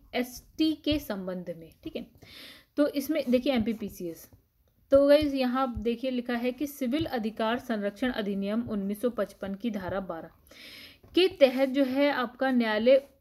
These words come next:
उपधारित कर सकता है कि अपराध गठित करने वाला कोई कृत्य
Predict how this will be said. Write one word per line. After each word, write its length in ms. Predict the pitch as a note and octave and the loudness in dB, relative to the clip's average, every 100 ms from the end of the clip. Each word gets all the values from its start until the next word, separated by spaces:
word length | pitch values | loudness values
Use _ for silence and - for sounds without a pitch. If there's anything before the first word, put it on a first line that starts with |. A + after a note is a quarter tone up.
| _ _ - | _ _ -6
उपधारित 1040 | D4+ - F4+ - - - F#3+ G#3 A3+ C4+ | -6 -2 -4 -4 -12 -12 -6 -2 -2 -2
कर 160 | - A3+ | -4 -4
सकता 380 | G#3 G#3 - A3+ | -4 -10 -6 -6
है 200 | A3 A#3 | -4 -4
कि 180 | B3+ C#4 | -2 -2
अपराध 500 | G#3+ - G#3 A#3 G#3+ | -4 -2 0 0 0
गठित 400 | G3+ G3 B3 - | -4 -2 -6 -4
करने 360 | G3 F#3 G3 | -6 -4 -6
वाला 280 | F#3+ F#3 A3 | -4 -2 -4
कोई 680 | A#3+ - A3+ C4 E4 - _ _ _ - | -6 2 6 6 4 0 _ _ _ -2
कृत्य 440 | A#3+ - - | -2 -2 -12